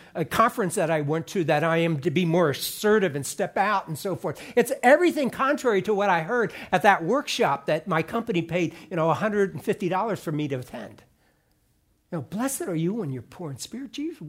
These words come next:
what are you saying here? Doesn't seem to make sense.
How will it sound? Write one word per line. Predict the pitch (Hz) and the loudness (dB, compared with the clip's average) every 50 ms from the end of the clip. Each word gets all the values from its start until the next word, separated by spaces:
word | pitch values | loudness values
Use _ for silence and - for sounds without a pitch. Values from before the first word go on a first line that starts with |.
| 160 | -16
what | - 262 | -14 -10
are | 320 | -8
you | 285 208 151 | -8 -6 -8
saying | 120 - - - - - 220 262 339 349 294 226 | -8 -8 -10 -10 -10 -10 -12 -10 -8 -8 -8 -8
here? | 180 120 113 - 107 - - - - - _ | -8 -10 -12 -14 -18 -20 -20 -20 -20 -6 _
Doesn't | - 254 277 285 311 285 220 | 0 0 0 0 -2 -4 -6
seem | - - - 156 147 160 | -4 -2 0 0 0 -2
to | 156 - 226 208 | -4 -6 -6 -4
make | 160 135 131 131 127 160 170 - | -4 -2 -2 -4 -4 -6 -6 -8
sense. | - - - - - 302 277 220 - - - - - - - | -6 -6 -6 -6 -6 -8 -8 -10 -10 -8 -8 -8 -6 -8 -10